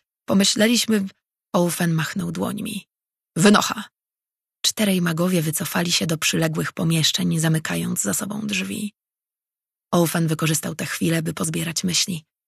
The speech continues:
On także wyczuł moc. Domyślał się, co za chwilę powie Tajen. „Widzisz?”, zapyta. „Kreatywność generuje magię. Wybaczcie mi wszystkie grzechy i obsypcie zaszczytami za potwierdzenie tego starego mitu. To podstęp”.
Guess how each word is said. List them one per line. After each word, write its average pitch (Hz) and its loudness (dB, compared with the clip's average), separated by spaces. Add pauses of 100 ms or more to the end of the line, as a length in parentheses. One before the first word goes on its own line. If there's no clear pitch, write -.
(500)
On 180 4
także 180 -2
wyczuł 180 -8
moc. 180 -6 (680)
Domyślał 165 2
się, - -2
co 160 0
za 165 -2
chwilę - -4
powie 190 -4
Tajen. - -8 (640)
„Widzisz?”, 185 2 (160)
zapyta. 170 -4 (460)
„Kreatywność 208 0
generuje 196 2
magię. 98 0 (440)
Wybaczcie 185 2
mi 180 2
wszystkie - 0
grzechy 98 0
i 90 0
obsypcie - -4
zaszczytami 196 2
za 180 -2
potwierdzenie 170 -2
tego 175 -4
starego - 0
mitu. - -6 (500)
To - -6
podstęp”. 175 -6